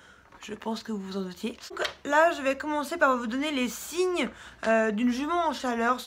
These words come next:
Donc déjà, il y a le clignement de la vulve. La jument se campe et la queue se lève. La jument émet des jets d'urine.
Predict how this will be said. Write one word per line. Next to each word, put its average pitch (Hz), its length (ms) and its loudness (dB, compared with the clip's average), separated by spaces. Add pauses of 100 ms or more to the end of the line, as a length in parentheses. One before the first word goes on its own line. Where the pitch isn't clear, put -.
(160)
Donc 339 460 -2
déjà, 277 520 2
il 254 100 0
y 247 80 0
a 262 60 2
le 226 120 4
clignement 320 600 0
de 311 60 -2
la 233 120 4
vulve. 202 520 0 (400)
La 220 140 4
jument 294 360 0
se - 160 -2
campe 262 360 -2
et 220 40 2
la 190 140 2
queue 311 180 0
se 330 120 -2
lève. 208 420 2 (500)
La 254 160 2
jument 330 380 0 (120)
émet 294 300 0
des 233 140 2
jets 277 180 0
d'urine. 233 640 -4